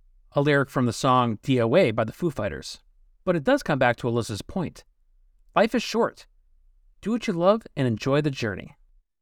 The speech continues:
So a huge thank you goes out to Alyssa for being on the podcast and sharing her story with all of us. I wish you nothing but the best in your new journey of commercial aviation. And if you haven't checked out her content,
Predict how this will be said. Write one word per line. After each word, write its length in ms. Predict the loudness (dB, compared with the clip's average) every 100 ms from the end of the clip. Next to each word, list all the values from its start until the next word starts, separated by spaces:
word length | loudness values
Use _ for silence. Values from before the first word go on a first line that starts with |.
| _ _ _ _ _ _ _ _ _ _ _ _ _ _ _ _ _ _ _ _ _ _
So 200 | -6 0
a 40 | 0
huge 460 | 0 0 0 -2
thank 260 | -2 -2 -2
you 60 |
goes 240 | 2 2 4
out 140 | 0
to 100 | 0
Alyssa 440 | -2 -2 2 2 2
for 120 | -2
being 220 | 0 2
on 80 | 2
the 80 | 0
podcast 580 | 2 2 2 0 0 -4
and 80 |
sharing 280 | -8 -4 -4
her 140 | -4 -6
story 340 | -2 0 0
with 140 | 0
all 160 | 2 2
of 80 | 2
us. 360 | 0 -2 -12 -18 _ _ _ -4
I 40 |
wish 220 | -2 0
you 60 | 0
nothing 280 | 0 0 0
but 120 | -2
the 80 | 0
best 320 | 2 2 0
in 160 | -2 0
your 160 | 0
new 240 | 2 0 0
journey 480 | 0 0 2 0
of 340 | 2 0 0 -2
commercial 400 | -2 -2 -2 -2
aviation. 560 | -2 -2 -2 -6 -12 -14 _ _ -4
And 160 | -2
if 160 | -2 -2
you 140 | 0
haven't 240 | 2 0 0
checked 280 | 0 0
out 100 | 0
her 100 | 0
content, 500 | 0 0 0 -2 -4